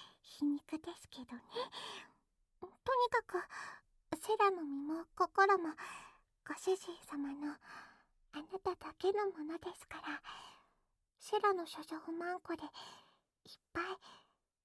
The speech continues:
気持ちよくなってくださいね。はあ、少しずつ痛み、引いてきましたし、ビリビリ、うずうず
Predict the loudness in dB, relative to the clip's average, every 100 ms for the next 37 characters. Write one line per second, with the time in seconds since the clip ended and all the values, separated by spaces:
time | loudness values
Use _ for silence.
0 | _ -10 -10 -10 -6 0 0 0 -2 -4
1 | -10 -10 -8 -8 -4 -4 -4 -4 -2 -2
2 | -2 -8 -14 -18 _ _ _ _ _ _
3 | _ _ _ -20 -18 -10 -10 -10 -12 -12
4 | -14 -18 _ -20 -20 -20 -20 -20 -14 -10
5 | -8 -10 -8 -8 -2 0 4 4 2 0
6 | -2 -2 -6 -12 -12 -12 -14 -16 -4 0
7 | 2 0 0 2 4 2 0 -4 -2 -6
8 | -10 -12 -16 -18 -18 -20 _ _ _ _
9 | _ _ _ -6 0 0 0 -10 -16 -20
10 | -20 -20 -20 _ _ -2 0 4 4 4
11 | -4